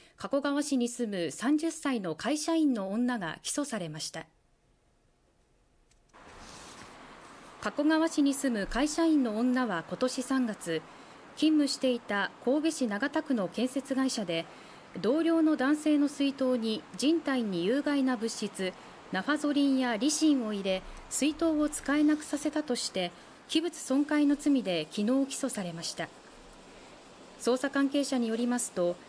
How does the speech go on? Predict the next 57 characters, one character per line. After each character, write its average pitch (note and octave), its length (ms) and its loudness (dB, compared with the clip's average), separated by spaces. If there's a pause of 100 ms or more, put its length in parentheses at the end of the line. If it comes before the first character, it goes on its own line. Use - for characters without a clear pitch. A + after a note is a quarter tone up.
(220)
男 C4 200 2
性 D#4 300 0
が C4+ 240 2
事 - 80 -8
務 B3+ 200 2
所 E4+ 140 0
に C#4 140 4
置 C4 140 2
い C4+ 40 -2
て C#4 160 -2
い C4 60 -2
た A3+ 320 -2
水 D4 300 -2
筒 D#4 240 2
の C#4+ 240 4
飲 A#3+ 40 2
み D#4 120 6
物 D4 260 4
の F#3+ 220 -4
味 C4+ 280 0
や D#4+ 120 4
匂 D#4 280 6
い D4+ 60 2
に F#3 280 -2
違 F#3+ 100 -2
和 D4 100 0
感 C#4 280 0
を G3 40 -4
感 A3 240 -4
じ A3+ 120 -6
た A3 120 -4
た G#3 120 -4
め、 F#3+ 200 -4 (240)
職 A#3+ 300 -2
場 D4 100 2
で D4 140 2
見 G3+ 120 -2
張 C4+ 120 -4
っ C#4 40 -4
た C4 160 -4
と A#3+ 100 -4
こ A#3 140 -2
ろ、 G3+ 200 0 (400)
女 D4+ 320 6
が G3 260 0
液 - 240 -8
体 E4 260 2
を D#4+ 120 2
入 D4+ 60 4
れ D#4 120 2
る D4+ 100 0
と D4+ 120 -2
こ D4+ 140 -2
ろ D4 120 2
を F#3 40 -2
確 - 260 -10
認。 E3+ 220 -6